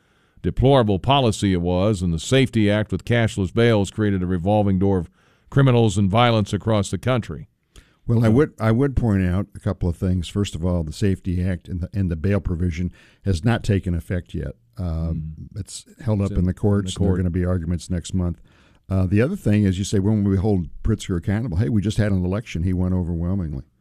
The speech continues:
Speaker 1: Yeah.
Speaker 2: So
Speaker 1: <clears throat> And he may be running for president.
Speaker 2: And he may be running for president. So
Speaker 1: <laughs> We'll see.
Speaker 2: I'm not sure there's an answer to that
Speaker 1: Yeah.
Speaker 2: question, except maybe never. <laughs>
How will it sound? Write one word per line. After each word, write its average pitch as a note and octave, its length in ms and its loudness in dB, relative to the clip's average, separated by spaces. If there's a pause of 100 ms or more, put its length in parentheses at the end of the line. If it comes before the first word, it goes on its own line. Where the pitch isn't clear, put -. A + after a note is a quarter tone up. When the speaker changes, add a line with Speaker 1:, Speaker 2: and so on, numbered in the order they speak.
(340)
Speaker 1:
Yeah. F#2+ 80 -16 (500)
Speaker 2:
So E2+ 360 -2
Speaker 1:
<clears throat> - 60 -14 (540)
And G#2+ 100 -4
he G#2 80 -2
may G#2 140 0
be A2 100 2
running A2 260 4
for G2+ 140 0
president. F2+ 460 -2
Speaker 2:
And F#2+ 100 0
he G#2 80 4
may G2+ 160 4
be G#2 80 4
running G2 240 2
for E2+ 80 -8
president. A2 420 -6 (220)
So - 160 -8 (120)
Speaker 1:
<laughs> - 840 -4 (180)
We'll C3 220 2
see. C3 440 4
Speaker 2:
I'm B2+ 160 2
not C3+ 160 4
sure D#3 180 0
there's B2 260 4
an A2 60 2
answer A2+ 300 0
to G2+ 120 0
that F#2+ 140 0
Speaker 1:
Yeah. F#2+ 40 -6
Speaker 2:
question, B2 320 0
except F#2 220 -2
maybe G2+ 280 0
never. F#2+ 540 0
<laughs> - 60 -10